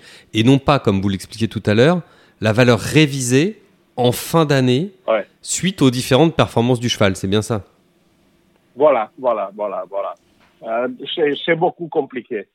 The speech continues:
Speaker 2: c'est beaucoup co-, compliqué. Euh, mais, euh, c-, cela dit, il f-, il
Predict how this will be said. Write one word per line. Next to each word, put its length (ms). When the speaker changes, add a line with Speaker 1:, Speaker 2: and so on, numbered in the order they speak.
Speaker 2:
c'est 100
beaucoup 280
co-, 240
compliqué. 520
Euh, 540
mais, 280
euh, 720
c-, 240
cela 260
dit, 240
il 100
f-, 160
il 120